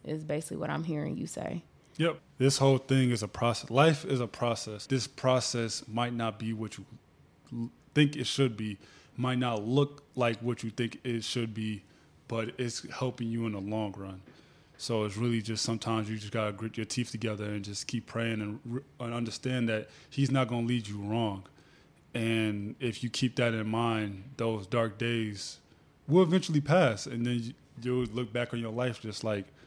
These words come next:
Speaker 2: "Wow, look where, look where, look where I am." And, and in some cases, you'll find yourself like, uh, I believe it's Job, where he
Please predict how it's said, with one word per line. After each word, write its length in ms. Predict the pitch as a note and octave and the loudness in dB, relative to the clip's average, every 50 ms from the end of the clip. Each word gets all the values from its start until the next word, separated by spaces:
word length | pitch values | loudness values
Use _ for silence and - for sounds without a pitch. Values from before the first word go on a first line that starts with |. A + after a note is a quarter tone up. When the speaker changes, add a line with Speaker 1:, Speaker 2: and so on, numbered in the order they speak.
| - - - - - - | -20 -20 -20 -20 -8 0
Speaker 2:
"Wow, 420 | C3 C#3 D3+ C#3 A#2 G2+ F#2+ F#2+ G#2+ A#2+ - - - - | 2 4 6 6 6 4 0 -6 -12 -14 -14 -14 -12 -10
look 160 | B2+ A#2 - | -10 -6 -2
where, 160 | B2+ A#2+ A#2 A#2 A#2 C3+ - | 0 0 0 0 -2 -4 -6
look 220 | B2+ A#2+ C3 B2+ - | -2 0 0 0 2
where, 460 | B2+ B2 C3 - - - B2 C3 C#3+ - | 0 -2 -2 -2 -4 -2 0 0 0 0
look 220 | C3 C3 C#3+ C#3+ | 0 -2 0 0
where 100 | - C3+ | 0 0
I 140 | B2 B2 B2 | 0 0 0
am." 220 | A#2+ A#2+ A2+ G2 F#2 - - - - - - - - - - - - - - - - | -2 -2 -4 -6 -8 -12 -18 -20 -20 -20 -20 -20 -20 -20 -20 -20 -20 -20 -8 -4 0
And, 440 | B2 A#2+ A#2 A2+ A2+ G#2+ - - - - - - - - - - - - - - - - | 0 2 2 2 2 0 -2 -8 -14 -18 -20 -20 -20 -20 -20 -20 -20 -20 -20 -18 -2 2
and 100 | D#3 D#3+ | 4 4
in 60 | E3 C#3+ | 6 6
some 180 | - A3 A3+ | 6 6 6
cases, 520 | G#3 A3 G3 F3+ C#3+ G#3 G#3 F#3+ - - - - - - - - - - - - - - - - _ - | 8 8 6 6 6 2 -2 -2 -6 -10 -16 -20 -20 -20 -20 -20 -20 -20 -20 -20 -20 -20 -20 -20 _ -6
you'll 280 | C3+ B2 C3 C#3 C3+ | 0 2 4 4 4
find 280 | C#3 - C#3+ C#3 C#3 C#3 | 4 4 4 6 8 8
yourself 460 | C#3 C#3 - - D3 C3+ C#3 C3+ - | 6 6 6 4 4 4 4 4 2
like, 280 | B2+ C3 C3 C3 B2+ A#2 - - - - - - - | 2 4 4 4 2 0 -4 -10 -20 -20 -20 -10 -6
uh, 200 | - A#2+ A#2+ A#2+ | -2 0 2 2
I 20 | A#2+ | 2
believe 300 | A#2 C3 C3 C3+ C3+ B2 | 2 2 2 2 2 0
it's 100 | B2+ A#2 | -2 -4
Job, 420 | A#2 C3+ D3 D3 C3 A2+ G2+ F#2 - - - - - - - - - - _ - | 0 2 4 4 4 4 2 -2 -6 -12 -20 -20 -20 -20 -20 -20 -20 -20 _ -6
where 400 | A#2 A2+ A2+ A2+ A2+ A2 A2 G#2+ | -2 0 2 2 2 2 0 -2
he 720 | G2+ G2+ G#2+ - - - C3 B2+ B2+ B2 A#2+ A2+ A2 A2+ | -4 -6 -10 -2 2 4 4 6 4 4 2 0 -2 -6